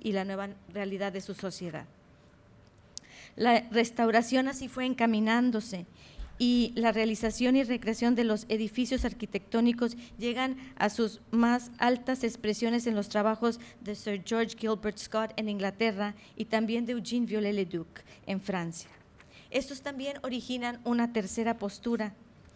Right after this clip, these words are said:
que es la que aparece posteriormente encaminada a la conservación y reevaluación del objeto auténtico, la preservación, evitando, como lo decía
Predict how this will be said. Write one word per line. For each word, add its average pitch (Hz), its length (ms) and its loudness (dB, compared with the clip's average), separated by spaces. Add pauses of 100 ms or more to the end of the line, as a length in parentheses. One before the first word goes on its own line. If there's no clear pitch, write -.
(200)
que 233 200 4
es 240 200 0 (100)
la 240 180 0
que 214 240 -2
aparece 220 480 2
posteriormente 226 800 2
encaminada 233 760 2 (360)
a 214 100 0
la 208 140 2
conservación 208 840 -2 (200)
y 269 320 2
reevaluación 220 680 2
del 220 140 2
objeto 208 340 0
auténtico, 208 720 -4 (340)
la 220 220 2
preservación, 226 880 2 (640)
evitando, 247 840 -2
como 208 200 -6
lo 202 100 -4
decía 220 640 2